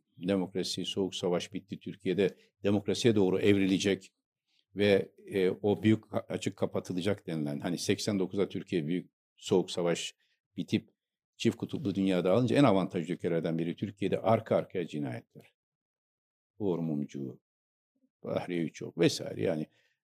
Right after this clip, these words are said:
Çetin Emeç. Ve bir baktınız, e, Sivas olayı, birçok olayla Türkiye bir, bir de te-, artan terörle bir şey içine sokuldu, türbülans içine.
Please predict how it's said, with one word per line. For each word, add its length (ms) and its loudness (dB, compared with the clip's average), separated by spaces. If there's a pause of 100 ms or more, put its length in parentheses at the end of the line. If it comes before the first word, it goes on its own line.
Çetin 280 -6
Emeç. 300 -14
Ve 140 2
bir 120 2
baktınız, 680 -2 (160)
e, 180 0 (120)
Sivas 480 -4
olayı, 220 -8
birçok 300 -2
olayla 480 -4 (500)
Türkiye 580 4
bir, 300 2
bir 260 -2
de 60 -2
te-, 180 -6
artan 440 -2
terörle 420 -2
bir 60 -4
şey 200 -8
içine 260 -10
sokuldu, 420 -18
türbülans 540 -8
içine. 240 -16